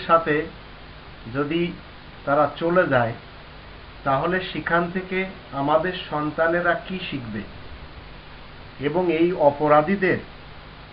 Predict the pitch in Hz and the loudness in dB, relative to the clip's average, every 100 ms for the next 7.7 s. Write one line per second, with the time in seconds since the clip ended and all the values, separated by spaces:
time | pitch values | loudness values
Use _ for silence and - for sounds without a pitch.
0 | - - - - - - - 135 147 170 | -18 -18 -18 -18 -18 -18 2 6 6 8
1 | 202 202 196 180 190 - 185 170 147 120 | 8 8 8 6 2 0 -2 0 -2 -2
2 | 101 95 - - - - - - - - | -2 -6 -12 -18 -18 -18 -18 -18 -18 -18
3 | - - - - - - 131 175 165 151 | -18 -18 -18 -18 -18 -14 -2 6 6 6
4 | 175 180 185 165 151 156 170 156 - 127 | 4 4 4 6 6 6 4 0 2 2
5 | 156 - - - - - - - - 113 | 2 -4 -16 -18 -18 -18 -18 -16 -16 -6
6 | 135 151 156 147 170 165 156 156 151 - | -2 8 8 8 6 4 6 4 2 2
7 | 139 135 131 151 151 143 127 | 0 0 4 4 2 -2 -4